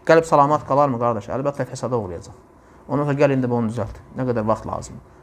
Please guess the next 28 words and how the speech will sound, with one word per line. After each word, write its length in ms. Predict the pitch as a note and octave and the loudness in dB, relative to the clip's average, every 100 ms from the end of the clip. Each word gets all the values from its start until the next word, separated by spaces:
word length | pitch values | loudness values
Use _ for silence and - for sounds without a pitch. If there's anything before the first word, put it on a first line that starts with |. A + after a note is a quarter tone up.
| - | -4
Allah 240 | A#2 B2+ B2 | 0 2 0
rəhmət 280 | A#2 A#2+ A#2 | -2 -4 -4
eləməsə, 340 | A2+ G2+ G#2+ A2 | -6 -4 -6 -6
e, 640 | - - - - - - | -10 -20 -20 -20 -14 -4
müvəffəq 400 | B2 B2+ C3+ C3+ | 0 0 2 0
eləməsə, 340 | B2+ B2 G#2 A#2 | 2 2 -2 -2
qəlb 220 | B2 A#2 | -2 0
düzələn 300 | A2 F#2+ F2+ | -2 -2 -4
deyil. 160 | E2+ - - - - - - | -10 -14 -18 -20 -20 -14 -2
Deməli, 280 | C#3 D3 | 2 2
insanı 240 | C#3 C#3 C#3 | 2 2 4
azdıran, 480 | C#3 C3 C3+ B2 B2 | 2 0 -2 -2 0
qəlbini 360 | C3+ C3+ C3+ C3+ | 0 2 0 -2
xarab 280 | - C3+ C3 | 0 0 0
edən 160 | B2+ | -2
səbəblərin 480 | A#2+ C3+ B2+ C3 C3+ | 0 0 2 2 2
biri 220 | C3 D3+ D3+ - - - - - | 2 0 -2 -12 -20 -20 -12 0
həddindən 380 | C#3 C#3 D3+ | 0 2 2
artıq 220 | C#3+ C#3+ C3+ | 4 2 0
qaynayıb 400 | B2+ B2 C#3+ C#3+ - | 2 2 -2 -6 -8
qarışmaq, 540 | - G#2 - G2 F2+ - | -2 -2 -2 -6 -6 -8
xüsusilə 420 | - C3+ E3+ D3 | -6 0 4 6
də 140 | C#3+ D#3+ - - - | 6 2 -4 -20 -16
pis 100 | - | -12
insanlarla. 460 | F2+ G2 E2 D#2 - - - - - | -8 -8 -8 -12 -16 -20 -20 -20 -14
İkinci, 400 | - F3+ F3 G#3 - - - | 0 2 4 2 0 -10 -8
hə, 140 | C3 A2+ - - _ _ _ - | -6 -6 -8 -18 _ _ _ -8
necə? 280 | C#3 C3 | -2 0